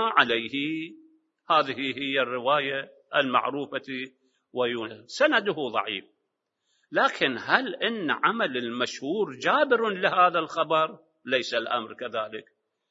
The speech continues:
نحن ذكرنا مرارا أن الروايات الضعاف السند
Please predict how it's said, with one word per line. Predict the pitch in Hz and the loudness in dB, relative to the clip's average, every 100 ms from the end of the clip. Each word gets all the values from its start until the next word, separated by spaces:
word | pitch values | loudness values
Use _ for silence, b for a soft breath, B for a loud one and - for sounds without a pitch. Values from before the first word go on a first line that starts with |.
| _ _ - | _ _ -4
نحن | 156 170 180 | -2 0 0
ذكرنا | 180 180 233 226 202 190 | 2 4 4 6 8 8
مرارا | 214 202 147 117 110 - - _ _ _ _ _ 143 | 8 8 8 6 0 -4 -18 _ _ _ _ _ 0
أن | 165 170 | 2 4
الروايات | 160 165 170 165 190 247 - | 4 4 6 6 6 0 0
الضعاف | 208 165 156 202 220 | 0 4 4 4 2
السند | 196 - 214 160 107 | -2 -2 0 0 -2